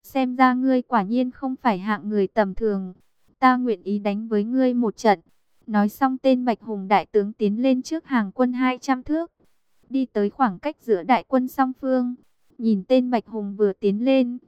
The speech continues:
Đoạn Vân không nói gì. "Bổn thiếu gia cũng không sợ ngươi. Nhưng ngươi cũng quá đáng. Mới đó đã chạy lên rồi. Không phải muốn chết hả? Trong tay bổn thiếu gia có hơn mười đầu thần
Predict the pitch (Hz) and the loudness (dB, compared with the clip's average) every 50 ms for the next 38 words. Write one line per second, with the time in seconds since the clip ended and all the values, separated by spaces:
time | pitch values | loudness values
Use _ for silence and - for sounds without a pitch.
0 | _ _ _ _ _ _ _ _ - 226 214 170 170 202 262 262 254 254 - - | _ _ _ _ _ _ _ _ -6 -4 -4 -4 -2 -2 -4 -2 -2 -4 -6 -6
1 | 262 254 247 226 208 202 208 220 - 269 240 214 202 190 180 185 - _ _ _ | -4 -2 0 0 0 0 0 0 0 0 0 0 0 -4 -6 -10 -14 _ _ _
2 | _ _ _ _ _ _ 214 220 196 185 175 - 220 208 202 208 226 269 262 254 | _ _ _ _ _ _ -4 -4 -2 -4 -4 -2 0 0 0 0 2 2 4 4
3 | 247 - - 180 208 - - 285 262 262 - - 262 208 - 226 240 277 277 269 | 2 0 -6 -14 -14 -10 -8 -6 -6 -6 -4 -4 -4 -4 -2 0 2 4 4 4
4 | 254 247 240 - _ _ _ _ _ _ _ _ _ - 254 269 262 262 254 262 | 2 0 -2 -8 _ _ _ _ _ _ _ _ _ -6 -4 -2 -2 -2 -2 0
5 | 262 254 247 - - 196 180 226 - 214 202 202 202 214 202 196 190 196 214 254 | 0 0 0 -2 -4 -10 -12 -6 0 2 2 2 4 4 4 4 2 0 -4 -8
6 | 285 _ _ _ _ _ _ _ _ _ - 226 208 208 208 202 214 202 202 214 | -12 _ _ _ _ _ _ _ _ _ -6 -2 0 0 0 2 2 4 4 4
7 | 214 185 165 170 - - 226 165 - 208 233 262 262 254 247 247 240 226 214 196 | 4 2 0 0 0 0 0 0 0 0 0 0 0 0 0 0 0 2 2 0
8 | 185 185 180 _ _ _ _ _ _ _ _ _ _ _ _ - 277 269 269 - | -2 -4 -8 _ _ _ _ _ _ _ _ _ _ _ _ -8 -8 -8 -6 -2
9 | - 240 196 180 185 190 190 196 220 - - 311 311 - 277 277 240 214 208 196 | -2 -2 -2 -2 -4 -4 -6 -6 -6 -6 -6 -6 -6 -4 0 2 2 2 2 -2
10 | 202 _ _ _ _ _ _ _ _ _ _ - 285 269 262 - - 254 254 233 | _ _ _ _ _ _ _ _ _ _ _ -4 -4 -4 -2 0 2 2 2 2
11 | 226 240 214 190 175 - 226 214 202 208 220 262 262 254 247 - - 202 214 233 | 0 -2 -4 -4 -4 -2 -2 0 0 0 2 4 4 4 4 2 -2 -2 -2 -2
12 | 269 262 254 247 240 247 220 196 185 214 202 196 185 - 214 208 196 | -2 0 0 2 2 2 2 0 2 0 0 0 0 -2 -2 -2 -4